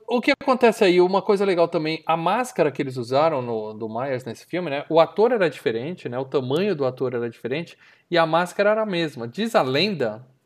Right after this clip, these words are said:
que a, essa máscara ficou com a mulher durante sei lá quanto tempo, ela guardou na casa dela,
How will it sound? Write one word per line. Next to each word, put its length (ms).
que 580
a, 460
essa 280
máscara 420
ficou 400
com 280
a 60
mulher 400
durante 320
sei 140
lá 100
quanto 220
tempo, 300
ela 80
guardou 240
na 100
casa 280
dela, 420